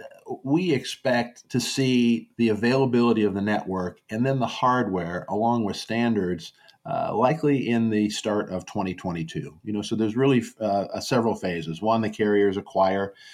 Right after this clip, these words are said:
uh, the bandwidth they need for new networks. We continue to see the government enable, uh, new bandwidth to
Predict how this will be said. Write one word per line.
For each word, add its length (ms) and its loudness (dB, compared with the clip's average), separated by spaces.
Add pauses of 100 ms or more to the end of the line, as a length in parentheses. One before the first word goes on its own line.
(260)
uh, 220 2
the 100 -2
bandwidth 480 0
they 140 -2
need 340 -2
for 200 -4
new 140 0
networks. 580 -2
We 80 -4
continue 440 -2
to 80 -6
see 240 -2
the 120 -2
government 500 -4
enable, 480 -4 (320)
uh, 500 0
new 220 2
bandwidth 600 0
to 320 -4